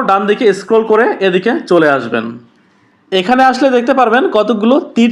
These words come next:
চিহ্ন দেয়া আছে। কোনোটা দেখতে পারবেন উপরের দিকে মুখ করে আছে, আবার কোনোটা নিচের দিকে মুখ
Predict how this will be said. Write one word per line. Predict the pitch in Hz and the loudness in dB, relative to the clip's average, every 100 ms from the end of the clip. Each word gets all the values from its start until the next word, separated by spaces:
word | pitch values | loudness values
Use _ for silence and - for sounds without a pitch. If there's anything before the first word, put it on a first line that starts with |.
| 233 | 2
চিহ্ন | 247 226 214 | 2 2 2
দেয়া | 156 135 | 2 0
আছে। | 120 139 113 123 _ _ _ _ _ _ - | -2 -6 -10 -10 _ _ _ _ _ _ -2
কোনোটা | 208 233 262 254 | 0 2 2 2
দেখতে | 247 247 | 2 2
পারবেন | 254 240 240 196 | 2 2 0 0
উপরের | 226 233 233 | 2 2 2
দিকে | 240 233 | 0 2
মুখ | 233 240 | 0 2
করে | 233 240 | 2 2
আছে, | 233 285 277 170 | 2 -2 0 0
আবার | 208 214 | 0 0
কোনোটা | 208 214 262 302 175 | 0 2 0 0 -4
নিচের | 180 214 202 | -2 -2 0
দিকে | 302 311 185 | -2 -2 -2
মুখ | 170 | -4